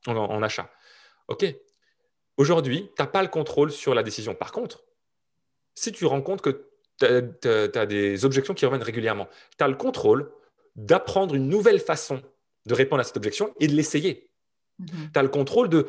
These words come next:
Speaker 1: dire les choses différemment. T'as le contrôle sur ça. Et trop souvent, on a tendance à se fixer des objectifs qui sont des buts. Et moi, je, je voudrais vraiment inviter les gens à se dire, « OK,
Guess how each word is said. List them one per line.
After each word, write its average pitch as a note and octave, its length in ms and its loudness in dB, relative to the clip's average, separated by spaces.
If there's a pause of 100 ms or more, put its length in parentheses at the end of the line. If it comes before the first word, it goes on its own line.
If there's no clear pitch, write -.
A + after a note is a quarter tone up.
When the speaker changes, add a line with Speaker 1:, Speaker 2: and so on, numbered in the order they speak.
(120)
Speaker 1:
dire F3+ 360 2
les C3+ 100 8
choses B2 240 2
différemment. G#2+ 540 -4 (220)
T'as D#3 120 0
le D#3 60 -4
contrôle F#3 560 -6 (160)
sur - 220 -6
ça. - 320 -8 (540)
Et C#3 400 2 (500)
trop - 200 0
souvent, F3 360 -2
on C3+ 100 -4
a B2 80 0
tendance C#3 300 -4
à A2+ 260 -2 (540)
se - 180 -6
fixer C#3+ 280 -6
des G#2 320 -4
objectifs C3 600 -4
qui G#2 120 -10
sont G#2 200 -8
des F#2 300 -12
buts. G#2 480 -6 (800)
Et G#2+ 320 -2 (180)
moi, B2+ 180 -2
je, C3 200 2
je G#2 120 -6
voudrais G#2 180 0
vraiment B2 200 -2
inviter D3+ 160 -4
les C3 100 2
gens C3 140 -2
à A#2 120 0
se - 100 -16
dire, « A#2 140 0
OK, G#2 160 -4